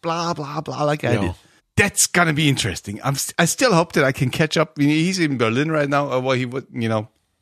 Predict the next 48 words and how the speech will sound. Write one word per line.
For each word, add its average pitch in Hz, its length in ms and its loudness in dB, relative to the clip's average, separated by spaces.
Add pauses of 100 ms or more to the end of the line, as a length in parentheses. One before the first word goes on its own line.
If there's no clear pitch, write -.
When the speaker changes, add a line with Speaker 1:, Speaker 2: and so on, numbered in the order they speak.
Speaker 1:
right 135 240 6
now 135 300 4 (460)
when 123 140 4
we're 127 60 6
recording 135 540 4
this, 127 280 2 (760)
Rainbow's 107 340 2
playing 113 320 2
Berlin. 113 380 2 (300)
You 127 160 2
know, 113 120 4
I 107 80 4
was 107 200 2
supposed - 300 0
to, 90 120 -14 (160)
to 98 100 -4
fly 107 300 4
there, 90 160 2
but 87 180 -6 (340)
I - 40 -4
didn't 104 180 4
have 95 120 2
the - 120 -16
time, 92 240 2
so, 85 280 -2
uh, 87 220 0 (120)
I, 85 60 -4 (200)
I 101 60 -6
couldn't 104 280 4
go 87 160 2
there. 82 160 -4 (140)
Speaker 2:
Oh, 104 360 0
okay. 92 200 0
Speaker 1:
Uh, 117 560 4 (160)
um, 113 200 2 (100)
I 113 160 2
hope 180 340 4
that 95 140 4
I, 82 200 0
I'm 95 160 0
gonna 92 200 2
catch - 260 -4
him 87 80 -6
sometimes, 80 460 -14
but, 90 140 -8 (120)
but, 82 200 -6 (180)
you 95 140 -2
know. 76 180 -6